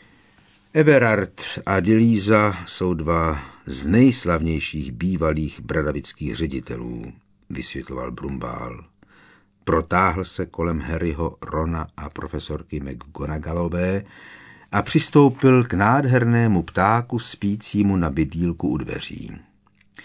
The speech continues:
Těší se oba takové proslulosti,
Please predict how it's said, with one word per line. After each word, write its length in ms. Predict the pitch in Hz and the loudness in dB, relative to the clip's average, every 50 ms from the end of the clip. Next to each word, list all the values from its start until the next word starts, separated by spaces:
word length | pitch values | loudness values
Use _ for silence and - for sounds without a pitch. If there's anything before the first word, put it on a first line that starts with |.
| - - - - - - - - - - _ _ _ _ _ - | -20 -20 -20 -20 -20 -20 -20 -20 -20 -20 _ _ _ _ _ 4
Těší 320 | - 147 - - 185 175 | 4 4 6 4 0 0
se 160 | - - 156 | 2 4 4
oba 220 | - 135 131 131 123 | 4 6 6 4 4
takové 480 | 110 127 120 - 123 113 110 107 92 | 4 2 0 2 4 4 6 4 4
proslulosti, 1160 | - - 90 98 95 - - - 107 104 98 98 92 85 - - - - 90 90 87 85 82 | 2 0 0 0 0 0 0 2 4 4 4 4 2 0 -2 -6 -4 -2 0 2 2 2 0